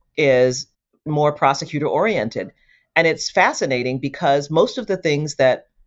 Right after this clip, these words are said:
we take pride in when we go to conferences in other countries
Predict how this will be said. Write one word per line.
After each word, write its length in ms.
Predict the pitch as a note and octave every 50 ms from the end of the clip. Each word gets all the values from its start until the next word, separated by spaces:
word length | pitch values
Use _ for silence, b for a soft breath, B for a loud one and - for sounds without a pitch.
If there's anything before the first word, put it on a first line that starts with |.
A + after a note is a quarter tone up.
| _ _ _ _ _ B2+
we 100 | D#3+ G#3
take 300 | - - G#3 F3+ - -
pride 340 | - - D#3+ D#3+ F3+ G3 E3
in 280 | A2+ F#2+ F#2 D2 C#2 _ _ _ _ _ _ _ _
when 160 | - B2 B2+ C3
we 80 | D3
go 140 | C#3+ D#3 D3
to 60 | C3
conferences 600 | B2+ - - - D#3 D3+ - C#3+ C3 C3+ C3+ A2+
in 80 | A#2 D#2+
other 160 | A#2 B2 B2+
countries 520 | - - E3 D#3+ E3+ - - G#2 G2 -